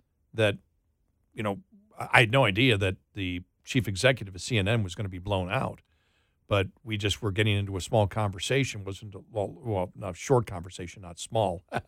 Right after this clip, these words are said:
<laughs> All of our conversations are large. It's not a fat joke. Uh, and, but, uh, we had said that, uh,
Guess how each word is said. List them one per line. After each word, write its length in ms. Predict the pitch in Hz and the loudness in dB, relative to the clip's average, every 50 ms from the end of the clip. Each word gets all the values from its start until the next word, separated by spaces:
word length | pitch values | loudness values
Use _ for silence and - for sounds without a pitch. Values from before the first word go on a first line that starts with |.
| 110 113 | -8 -12
<laughs> 380 | _ _ _ _ _ _ _ - | _ _ _ _ _ _ _ 8
All 240 | - 180 196 180 156 | 12 12 12 12 10
of 60 | 139 | 8
our 100 | 135 127 | 6 6
conversations 920 | - - 123 117 117 113 110 110 104 - - 117 107 101 - 120 110 101 117 | 6 4 4 6 6 6 4 2 2 2 2 2 2 2 2 0 0 2 4
are 200 | 104 104 98 92 _ | 4 4 4 2 _
large. 540 | - 131 175 180 151 123 120 135 147 135 - _ _ _ _ - | 4 8 8 8 8 8 4 2 0 -2 -8 _ _ _ _ -10
It's 320 | 104 95 95 90 - - | -4 -2 -2 -2 -2 -2
not 160 | - 92 92 113 | -2 0 0 0
a 40 | |
fat 200 | 107 - 104 90 | 0 -2 -2 -4
joke. 260 | - - 101 98 - - - _ _ - - - - - _ _ - | -4 -6 -8 -8 -8 -10 -20 _ _ -20 -20 -20 -20 -20 _ _ 4
Uh, 380 | 135 131 127 120 117 113 113 - - - - | 6 8 8 10 8 8 6 4 0 2 6
and, 360 | 135 123 120 113 110 104 95 | 6 8 8 8 6 4 6
but, 280 | 120 117 113 - - | 6 6 6 6 4
uh, 200 | 123 110 107 104 - | 6 6 6 6 2
we 220 | 180 117 117 117 110 | 0 0 4 4 4
had 120 | 107 98 | 4 4
said 220 | - 123 117 110 | 4 2 2 4
that, 220 | 101 104 98 95 - _ _ _ _ _ _ _ _ _ _ - | 4 2 2 2 0 _ _ _ _ _ _ _ _ _ _ -12
uh, 240 | 104 92 87 85 85 | -10 -10 -10 -10 -12